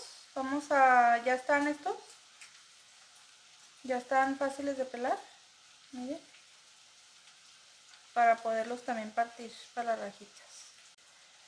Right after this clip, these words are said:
Bueno, miren, les iba a comentar un detalle. Si,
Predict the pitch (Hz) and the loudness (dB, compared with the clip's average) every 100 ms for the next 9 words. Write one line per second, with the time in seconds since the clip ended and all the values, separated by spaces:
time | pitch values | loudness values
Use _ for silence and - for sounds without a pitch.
0 | - - 294 311 320 330 339 339 - 311 | -18 -4 2 2 4 6 6 6 4 6
1 | 320 330 320 285 285 294 302 320 311 320 | 6 6 0 2 2 2 0 4 4 4
2 | 359 370 320 277 262 254 247 277 | 0 -2 -4 -2 -2 -2 -4 -8